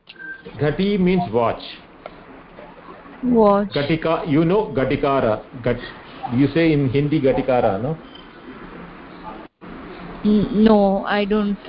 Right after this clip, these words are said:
Speaker 2: uh, know that.
Speaker 1: Oh. Okay. Which, which is your la-, which is your language?
Speaker 2: Um, I, I speak Konkani, that's my mother tongue.
Speaker 1: Okay.
Speaker 2: And, uh,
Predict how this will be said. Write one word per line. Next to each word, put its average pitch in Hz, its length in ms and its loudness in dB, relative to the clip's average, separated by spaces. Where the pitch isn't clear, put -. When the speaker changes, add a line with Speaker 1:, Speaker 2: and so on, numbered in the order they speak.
Speaker 2:
uh, 190 160 -2
know 202 240 2
that. 185 240 2
Speaker 1:
Oh. 127 160 2
Okay. 120 220 0
Which, 156 240 2
which 139 160 0
is 147 140 2
your 147 160 4
la-, 139 300 0
which 127 200 -6
is 135 140 -4
your 135 180 4
language? 143 440 0
Speaker 2:
Um, 214 540 2
I, - 180 -6
I 269 340 2
speak 320 320 0
Konkani, 233 560 2
that's 214 220 0
my 220 140 0
mother 196 360 0
tongue. 202 460 -4
Speaker 1:
Okay. 120 360 -2
Speaker 2:
And, 208 360 0
uh, 190 300 2